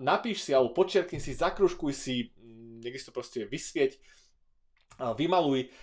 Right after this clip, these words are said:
a tvoje top tri, top tri priority, z ktorých neupustíš. Takže top jedna priorita napríklad môže byť,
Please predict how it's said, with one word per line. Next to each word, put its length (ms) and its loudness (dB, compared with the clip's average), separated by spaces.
a 240 0
tvoje 240 2
top 240 2
tri, 160 -2
top 400 0
tri 160 0
priority, 480 2
z 80 -16
ktorých 320 -4
neupustíš. 720 -10
Takže 240 -4
top 160 0
jedna 160 4
priorita 480 0
napríklad 320 -4
môže 160 0
byť, 160 -2